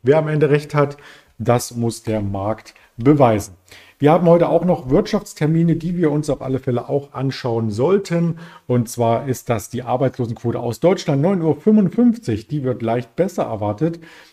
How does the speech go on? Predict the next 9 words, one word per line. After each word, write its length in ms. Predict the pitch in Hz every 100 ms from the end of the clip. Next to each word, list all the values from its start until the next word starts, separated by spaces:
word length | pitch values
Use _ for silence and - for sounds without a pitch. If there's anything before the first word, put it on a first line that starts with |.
| _
als 480 | 110 113 117 - - _ _ 120
wir 360 | 110 113 110
das 320 | 110 110 110
im 400 | 120 117 104 95 110
letzten 380 | 117 117 113 -
Monat 320 | 143 165 160
gesehen 400 | 165 143 160 147
hatten. 380 | 139 147 165 139
Ja, 200 | 113 90